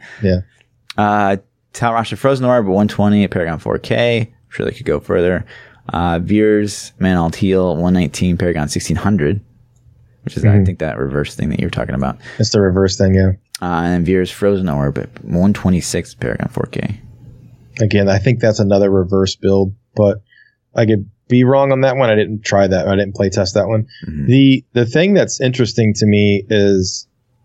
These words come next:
Speaker 1: so I personally know people from my stream, from my community that were, like, thirty-four hundred Paragon. And I think they did a Tal Rasha's Meteor build, uh, with the free Royal Ring. And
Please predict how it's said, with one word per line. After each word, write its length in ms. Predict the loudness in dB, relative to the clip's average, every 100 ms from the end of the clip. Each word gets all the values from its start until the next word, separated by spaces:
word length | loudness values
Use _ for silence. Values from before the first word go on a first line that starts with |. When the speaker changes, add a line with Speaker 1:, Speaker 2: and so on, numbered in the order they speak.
| _ -4
Speaker 1:
so 680 | 2 4 6 6 4 2 -6 _ -2
I 160 | -2
personally 480 | 0 -2 -2 0 2
know 120 | 2
people 320 | 0 0 0 0
from 200 | 0 2
my 180 | 0 0
stream, 440 | -6 -2 2 2 2
from 180 | 2 2
my 120 | 2
community 500 | 2 2 2 2 2
that 140 | 2
were, 160 | 2 2
like, 200 | 2 0
thirty-four 880 | -4 0 2 4 2 2 0 0 2
hundred 280 | 2 0 0
Paragon. 520 | 2 2 2 2 0 -4 _ _ _ _ _ _ _ _ _
And 140 | 0
I 140 | 2 0
think 340 | 0 -2 0
they 160 | 0 2
did 400 | 2 4 2 0 0
a 480 | 2 4 4 2 0
Tal 180 | 0 2
Rasha's 420 | 2 0 0 0
Meteor 440 | 2 4 4 2
build, 420 | 2 2 2 0 -4 -16 _ _ -20 _ _ 0
uh, 300 | 2 2 2
with 140 | 0
the 80 | -2
free 260 | -2 0 4
Royal 320 | 4 4 4
Ring. 400 | 4 4 2 0 0
And 320 | 2 2